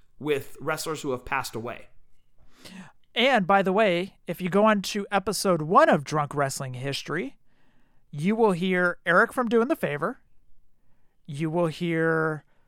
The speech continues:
Speaker 1: Part
Speaker 2: Dob-
Speaker 1: one of episode one hundred.
Speaker 2: Part one, yes.
Speaker 1: Yes.
Speaker 2: And also you'll hear,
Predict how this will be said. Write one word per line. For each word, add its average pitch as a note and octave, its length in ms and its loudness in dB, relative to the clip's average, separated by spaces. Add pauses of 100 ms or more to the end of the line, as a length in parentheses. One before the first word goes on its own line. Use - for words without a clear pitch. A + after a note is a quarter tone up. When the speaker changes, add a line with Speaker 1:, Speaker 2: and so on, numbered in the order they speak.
(140)
Speaker 1:
Part B3 160 8
Speaker 2:
Dob- A#3 140 10
Speaker 1:
one - 220 -2 (200)
of D3 140 -4
episode C#3 360 -4
one A#2 140 -8
hundred. G2 240 -14 (340)
Speaker 2:
Part G3+ 240 6
one, D3+ 240 -4
yes. - 320 -2 (300)
Speaker 1:
Yes. - 320 -8 (300)
Speaker 2:
And A3 240 4
also A#3 280 0
you'll F3+ 200 0
hear, F#3 340 2